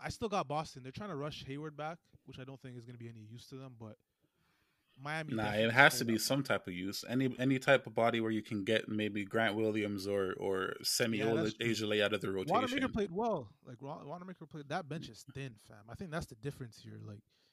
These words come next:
Speaker 1: they, they're bringing in Tyler Hero fresh for the fourth quarter. Meanwhile, their mans have already played forty-five minutes. So it's, it's, it's gonna be a great series. I'm excited for it,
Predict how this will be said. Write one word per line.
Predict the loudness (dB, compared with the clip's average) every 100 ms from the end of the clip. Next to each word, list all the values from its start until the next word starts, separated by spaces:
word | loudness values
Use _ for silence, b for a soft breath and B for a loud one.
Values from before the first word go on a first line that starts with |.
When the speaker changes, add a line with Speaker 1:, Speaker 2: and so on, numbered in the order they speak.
| _ _ _ _
Speaker 1:
they, | -4 -4
they're | -2 -2
bringing | -2 -4 -8
in |
Tyler | -8 -8 -8 -8
Hero | -10 -10
fresh | -12 -10 -8 -8
for | -12
the | -14
fourth | -12 -12 -12
quarter. | -10 -10
Meanwhile, | -10 -14 -14 -12
their | -14
mans | -14 -14 -14
have |
already | -14 -14
played | -12 -12 -10
forty-five | -10 -10 -12 -14 -14
minutes. | -18 -20 -20
So | -20 -20 -20 b b b b b b b _
it's, | -10 -10 -12 -16 -20 _ _ _ _ _ _ _ _ _ _ _ _ _
it's, | -10 -8 -10 -8
it's | -2
gonna | 2
be | 4 4
a |
great | 4 -2
series. | -4 -10 -12
I'm | -10
excited | -6 -6 -8
for |
it, | -16